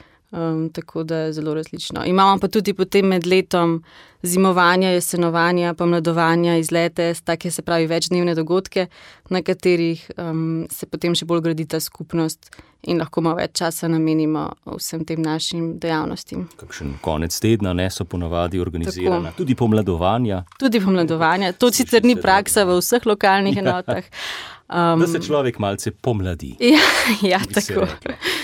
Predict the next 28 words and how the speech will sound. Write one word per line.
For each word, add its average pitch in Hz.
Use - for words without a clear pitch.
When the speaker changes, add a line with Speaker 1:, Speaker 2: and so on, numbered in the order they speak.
Speaker 2:
No, 165
eh, 123
če 170
ob -
koncu, 131
eh, 101
omeniva 120
še 143
tole 127
akcijo, 135
ki, -
eh, 87
jo 90
predstavlja 95
knjižica, 98
ki -
ste -
jo 85
prinesli 82
s -
seboj, 95
Skavtski 113
planinski 90
dnevnik. 80
Letos 123
praznuje 107
organizacija 85
Z 73